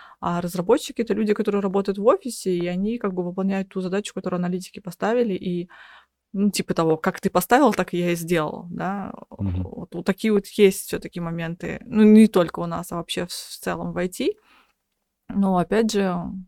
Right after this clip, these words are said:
Speaker 1: как-то, э, народ договаривается между собой
Speaker 2: Ну,
Speaker 1: и
Speaker 2: наверное, э, во многом это зависит от поставленной
Speaker 1: Задачи.
Speaker 2: работы,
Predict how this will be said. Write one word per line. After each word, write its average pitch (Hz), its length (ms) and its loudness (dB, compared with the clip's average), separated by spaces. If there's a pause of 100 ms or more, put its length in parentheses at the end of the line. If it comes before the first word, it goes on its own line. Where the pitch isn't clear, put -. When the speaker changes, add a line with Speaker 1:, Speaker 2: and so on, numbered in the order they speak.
(480)
Speaker 1:
как-то, - 380 -6 (220)
э, - 240 -12
народ 190 340 -2
договаривается 196 640 -4
между 196 240 -4
собой - 340 -6
Speaker 2:
Ну, 117 100 4
Speaker 1:
и - 0 -
Speaker 2:
наверное, 127 560 6
э, - 20 -12 (400)
во 101 200 2
многом 123 420 6
это 113 160 -2
зависит 110 500 -4
от 110 240 0
поставленной 104 840 0 (160)
Speaker 1:
Задачи. 196 260 -2
Speaker 2:
работы, 123 520 0